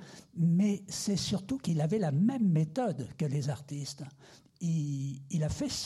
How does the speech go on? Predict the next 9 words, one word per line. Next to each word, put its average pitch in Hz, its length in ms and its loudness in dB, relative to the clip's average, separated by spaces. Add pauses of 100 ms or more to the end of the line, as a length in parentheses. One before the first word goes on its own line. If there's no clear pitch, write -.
(140)
jaillir 190 440 0
de 160 120 0
lui 175 480 2 (260)
cette - 360 -6
créativité, 185 920 -2
cet - 360 -4
état 196 280 0
de 165 80 -6
jeunesse, 156 580 0